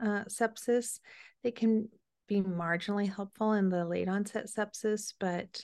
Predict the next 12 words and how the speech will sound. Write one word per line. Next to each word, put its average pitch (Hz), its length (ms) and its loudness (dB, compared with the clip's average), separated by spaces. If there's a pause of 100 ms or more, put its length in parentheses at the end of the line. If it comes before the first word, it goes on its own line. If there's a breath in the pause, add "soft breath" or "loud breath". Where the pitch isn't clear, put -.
(120)
uh, 190 240 0
if 196 120 -2
you're 214 100 4
dealing 214 280 4
with 180 140 0
a 175 60 -6
preemie 190 680 0
or 190 140 0
a 185 40 -2
former 185 320 0
preemie, 202 500 2 (480 loud breath)
um, 180 480 -4